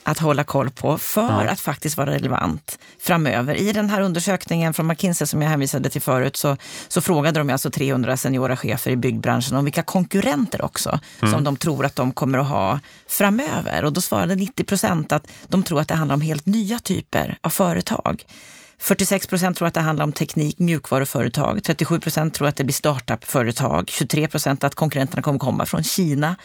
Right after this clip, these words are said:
Speaker 1: Och bara nitton procent tror att deras främsta konkurrenter framöver kommer att vara traditionella byggbolag.
Speaker 2: Mm.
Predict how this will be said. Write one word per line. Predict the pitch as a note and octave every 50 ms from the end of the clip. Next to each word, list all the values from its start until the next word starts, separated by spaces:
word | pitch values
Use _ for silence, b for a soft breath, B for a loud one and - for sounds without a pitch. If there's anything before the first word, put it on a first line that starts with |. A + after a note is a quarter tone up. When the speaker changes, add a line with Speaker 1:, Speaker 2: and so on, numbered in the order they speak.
| B B B B B B B B
Speaker 1:
Och | - E3 D3 - - -
bara | D#3+ F3 F3+ E3 E3+
nitton | F3+ G3 F3+ - _ - D#3+ -
procent | - - - - - D3 -
tror | - E3+ D#3+ B2+ - -
att | - - - -
deras | - C#3 D#3 -
främsta | - - G3 F3+ D3 C#3 - - - - D#3 C#3+ -
konkurrenter | - D3 D3 - - - B2+ C#3+ - - -
framöver | - - C#3 C3+ B2+ - G#2+
kommer | - - C3+ C3+ C3+
att | -
vara | C3 G2+ G#2+ D3+ -
traditionella | - - - C#3+ - - - - - - - - - - C#3 b b b b b
byggbolag. | - - D#3+ - - C3+ D3 E3 - - - - - - - - - _ -
Speaker 2:
Mm. | A#2 G#2 F#2+ G2 G#2+